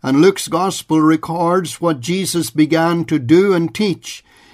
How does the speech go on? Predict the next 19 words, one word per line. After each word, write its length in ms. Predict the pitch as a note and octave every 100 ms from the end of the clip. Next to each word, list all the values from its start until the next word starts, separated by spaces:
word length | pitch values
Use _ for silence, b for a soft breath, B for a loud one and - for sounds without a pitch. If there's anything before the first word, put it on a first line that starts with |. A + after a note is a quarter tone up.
| b
in 200 | C#3+ D3+
his 240 | C#3+ D#3 C3+
earthly 460 | D#3+ F3 - E3+
life 440 | E3+ F3 C#3 A2+ _
and 140 | C3+ C3
ministry. 680 | E3+ E3+ C3 - C3 A#2+ A#2 b b b b -
But 300 | C3 C#3 -
Acts 420 | E3+ G#3 - -
of 120 | F3+
the 120 | F3
Apostles 920 | E3+ E3+ G3 G3+ - C#3 C3 D#3+ E3 C#3
record 720 | C#3 E3 D#3+ C#3 C3+ D#3+ F3+ b b b b b b
tells 380 | D#3 F#3+ F#3+
us 220 | F#3+ - F3
what 180 | E3+
Jesus 480 | B2 D#3+ F#3 D3 E3+
continued 720 | - E3+ C#3+ G3 G#3+ G3+ E3
to 100 | D3+
do 420 | C#3+ C#3+ C#3+ E3+